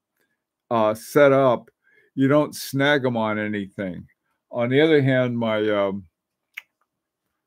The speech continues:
the Urban Jurgensen is got a little sort of very easy to wind, but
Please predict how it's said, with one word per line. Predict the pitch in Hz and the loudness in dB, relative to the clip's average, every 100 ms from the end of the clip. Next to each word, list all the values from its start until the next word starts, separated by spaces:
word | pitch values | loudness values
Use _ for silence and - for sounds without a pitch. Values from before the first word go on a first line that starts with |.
| _ _ _ _ _ - | _ _ _ _ _ -12
the | 113 127 123 120 120 113 113 - - _ _ _ | -4 0 0 0 0 -2 -2 -8 -16 _ _ _
Urban | 151 156 139 131 | 2 2 0 -2
Jurgensen | 98 139 143 131 113 - 101 95 92 _ _ _ _ _ _ - | 4 4 4 0 -4 -8 -8 -8 -10 _ _ _ _ _ _ -2
is | 120 117 113 101 123 | 0 2 0 -4 -6
got | 110 135 127 | 2 4 4
a | |
little | 123 143 135 120 110 - _ - 117 | 0 0 2 0 -4 -14 _ -20 -20
sort | 131 - 127 | -12 -6 -2
of | 113 95 117 _ _ _ _ _ _ | -2 -4 -12 _ _ _ _ _ _
very | - 151 160 131 | -2 2 4 4
easy | 135 139 123 | 2 0 0
to | 104 | -2
wind, | 101 117 127 107 98 | 0 0 0 0 -4
but | 87 | -10